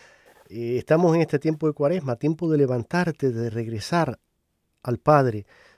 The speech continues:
de pedir humildemente perdón y de reconocer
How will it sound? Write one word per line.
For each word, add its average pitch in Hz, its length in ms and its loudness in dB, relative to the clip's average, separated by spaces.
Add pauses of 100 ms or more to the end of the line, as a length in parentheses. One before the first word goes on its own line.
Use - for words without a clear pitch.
(120)
de 120 560 -2 (340)
pedir 175 380 2
humildemente 151 680 2
perdón 120 580 2 (560)
y 120 180 -12
de 110 360 -6 (840)
reconocer 131 640 -2